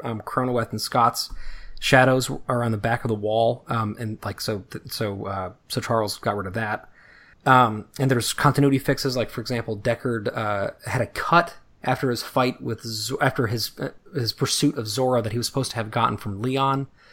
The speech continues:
That was now switched, so it happens, so it's removed when he <laughs> confronts Leon, and then he gets it after that. And it's, it's a lot of these little things that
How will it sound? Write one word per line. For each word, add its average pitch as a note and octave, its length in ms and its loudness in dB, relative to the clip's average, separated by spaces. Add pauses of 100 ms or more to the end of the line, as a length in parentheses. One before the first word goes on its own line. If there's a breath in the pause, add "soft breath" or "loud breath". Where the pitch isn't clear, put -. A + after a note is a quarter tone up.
(380 soft breath)
That C3+ 200 4
was A2+ 140 -2
now B2 240 0
switched, - 760 0
so A#2+ 460 0
it A2 120 0
happens, A2 640 -2
so - 180 4
it's B2+ 200 -2
removed C#3 480 4 (100)
when A#2+ 220 0
he G#2+ 140 -2
<laughs> - 80 -4
confronts - 460 0
Leon, B2+ 480 2 (580 loud breath)
and C#3 100 0
then C3+ 80 4
he C3+ 80 0
gets C3+ 240 6
it B2 100 2
after C3+ 320 4
that. A2+ 320 -2 (460 loud breath)
And D#3+ 100 6
it's, D#3 140 4
it's E3+ 280 2
a D#3+ 40 4
lot F#3 160 6
of G#3+ 80 4
these C#3+ 160 2
little D3 180 4
things C#3+ 300 2
that C3 180 0